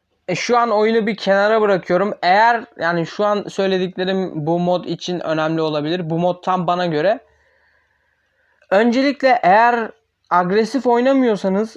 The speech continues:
eğer agresif oynamıyorsanız yani bir oyunda üç kill, dört kill, beş kill alamıyorsunuz, alamıyorsanız ya da en azından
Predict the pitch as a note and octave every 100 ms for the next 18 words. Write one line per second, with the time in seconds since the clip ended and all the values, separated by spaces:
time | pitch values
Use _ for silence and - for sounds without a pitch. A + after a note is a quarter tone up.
0 | - F3 G#3 - F3+ F3 G3 G3+ A#3 -
1 | F#3+ G3 A3+ A3+ F#3 D#3 E3 D#3+ G3 G3
2 | E3 A3 G3+ G3+ G#3 G#3 A3+ A3 A3+ G#3
3 | - G#3+ G3 E3 G#3+ G#3+ - G#3 E3 G#3
4 | G3 A3+ G#3 - G3+ A#3 A3+ G#3+ F#3 G3
5 | G3 - F#3 G#3+ G3+ F3+ F3+ F3 F3 F3+
6 | F#3+ G3 A3+ B3+ A#3 G#3+